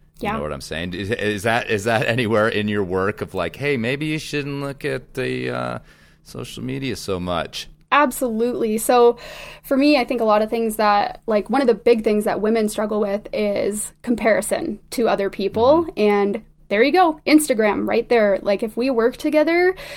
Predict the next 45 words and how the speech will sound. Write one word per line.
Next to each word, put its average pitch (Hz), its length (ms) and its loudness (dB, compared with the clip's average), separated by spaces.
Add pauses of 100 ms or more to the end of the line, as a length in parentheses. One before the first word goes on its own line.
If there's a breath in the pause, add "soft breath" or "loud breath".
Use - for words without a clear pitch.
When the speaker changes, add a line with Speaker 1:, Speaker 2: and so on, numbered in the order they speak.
(200 loud breath)
Speaker 2:
you 226 240 2
must 254 540 4
unfollow 294 680 8
or 233 160 4
mute 233 420 0
all 220 240 4
of 233 140 2
those 240 220 4
people 269 400 0
that 233 180 2
when 208 180 2
you 214 160 0
interact 214 380 0
with 240 140 -4
their 208 120 0
profile, 269 760 2 (100)
you 233 260 2
leave 226 260 -2
that 302 200 6
and 214 140 4
you 220 80 2
feel 214 260 2
less 208 240 -4
than. - 380 -4 (280 soft breath)
That 220 160 4
is 285 100 6
not 262 180 4
doing 240 200 2
anything 208 360 2
for 196 100 -4
you. - 240 -2
Unfollow 277 460 4
the 320 80 2
Fitspo 214 480 2
accounts, 190 460 0
unfollow 277 580 4
the 277 80 2
professional 269 480 0
climbers 220 380 0
that 208 140 0
don't - 160 -2
make 220 220 -4
you 277 80 0
feel 202 240 -2
good. 196 320 -2